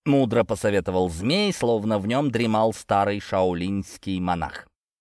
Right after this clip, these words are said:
Это сложно. Моя объективность сформировалась под влиянием среды, в которой я жил. Если бы я провёл всю жизнь на необитаемом острове, то, наверное, и понятия не имел бы о том, что стоит иметь оценку самого себя.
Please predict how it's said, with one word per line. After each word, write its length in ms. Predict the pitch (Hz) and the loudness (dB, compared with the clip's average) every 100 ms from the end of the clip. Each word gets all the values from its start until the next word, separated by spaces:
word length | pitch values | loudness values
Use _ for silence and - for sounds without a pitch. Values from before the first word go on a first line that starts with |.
| _ _ _ _ - | _ _ _ _ -6
Это 180 | 98 113 | -2 -2
сложно. 580 | - 90 80 78 76 78 | -2 -4 -4 -8 -12 -8
Моя 320 | 95 101 120 | -4 0 0
объективность 920 | 117 117 98 104 - 131 120 113 - - | 0 -2 -4 -8 -8 -6 -4 -4 -6 -12
сформировалась 800 | - 104 101 98 98 113 101 - | -6 -4 0 0 2 2 0 -4
под 180 | 98 | -8
влиянием 540 | 87 101 104 113 107 104 | -6 -4 -2 -2 -2 -6
среды, 420 | - 104 98 123 | -6 -6 -4 -4
в 40 | |
которой 360 | - 98 107 107 | -4 -4 -2 -2
я 160 | 104 98 | 0 -2
жил. 400 | 92 110 78 69 | -2 -2 -4 -6
Если 360 | 98 165 - 151 | -4 -4 -2 -2
бы 120 | 147 | 0
я 120 | 151 | 0
провёл 380 | 135 135 165 147 | 0 0 0 -2
всю 280 | - 160 143 | -4 -4 -2
жизнь 640 | 131 165 123 90 78 - | -2 -2 -2 -4 -8 -10
на 200 | 95 101 | -6 -4
необитаемом 840 | 113 117 117 117 160 170 135 117 143 | -2 -2 -2 -2 0 0 0 -2 -2
острове, 460 | 170 - 95 82 | -2 -4 -6 -6
то, 100 | 85 | -6
наверное, 440 | 95 104 143 135 127 | -4 -2 -2 -2 -4
и 40 | |
понятия 520 | 123 117 147 131 98 | -2 -2 -2 -2 -4
не 220 | 92 95 | -4 -4
имел 220 | 95 101 90 | -2 -2 0
бы 160 | 92 | 0
о 60 | 90 | 0
том, 260 | 113 117 | 0 -2
что 220 | 104 - 87 | -4 -8 -10
стоит 460 | - 98 92 87 | -6 -4 -4 -4
иметь 240 | 92 90 90 | -6 -6 -6
оценку 480 | 82 92 90 95 | -6 -6 -6 -8
самого 340 | 87 90 87 90 | -8 -6 -4 -4
себя. 400 | - 98 82 | -6 -8 -6